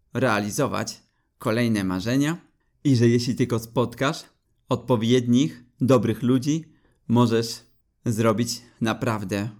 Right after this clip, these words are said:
prawie wszystko. W kolejnym podcaście opowiem Ci o wspaniałej, dalekiej, ekstremalnej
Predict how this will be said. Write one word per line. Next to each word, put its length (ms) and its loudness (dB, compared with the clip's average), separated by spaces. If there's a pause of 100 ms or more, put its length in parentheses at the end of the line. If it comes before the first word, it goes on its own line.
(160)
prawie 340 -2
wszystko. 460 -14 (360)
W 120 -20
kolejnym 400 2
podcaście 540 -8 (300)
opowiem 440 0
Ci 400 -4 (380)
o 100 -4
wspaniałej, 960 0 (400)
dalekiej, 1000 0 (240)
ekstremalnej 1120 -2